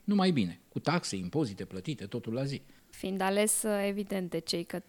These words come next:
Speaker 2: care dețin, uh, puterea, desigur.
Speaker 1: Celebrele sinecuri de partid, așa cum sunt, uh, cunoscute. Pentru cei care, uh, doresc să cunoască în, uh, în detaliu, uh,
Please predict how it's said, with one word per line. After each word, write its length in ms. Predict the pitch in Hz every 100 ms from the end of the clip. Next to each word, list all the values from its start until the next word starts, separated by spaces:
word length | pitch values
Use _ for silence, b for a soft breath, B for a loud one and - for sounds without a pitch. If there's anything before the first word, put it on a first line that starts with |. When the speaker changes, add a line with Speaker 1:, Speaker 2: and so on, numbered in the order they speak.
| _ 202
Speaker 2:
care 240 | 214 180 175
dețin, 420 | 175 175 - 180
uh, 80 | 170
puterea, 480 | 175 185 190 170 165 -
desigur. 560 | 185 - 160 - - - -
Speaker 1:
Celebrele 720 | - 117 123 123 113 110 110
sinecuri 520 | 110 - 107 107 113
de 80 | 95
partid, 580 | 92 101 98 104 78 - _ -
așa 240 | 87 -
cum 160 | 90 92
sunt, 440 | - 95 92 85 92
uh, 60 | 85 87 80 -
cunoscute. 580 | 90 104 - 85 - - _ _ _ _ _
Pentru 220 | 127 127
cei 200 | 120 143
care, 680 | 131 117 110 110 104 98 98 117
uh, 200 | 110 -
doresc 260 | 127 175 160
să 100 | 151
cunoască 420 | 151 131 113 117
în, 220 | 110 107
uh, 340 | 110 107 107
în 100 | 113
detaliu, 560 | 113 117 123 104 95 85 B B B
uh, 500 | - 104 104 104 101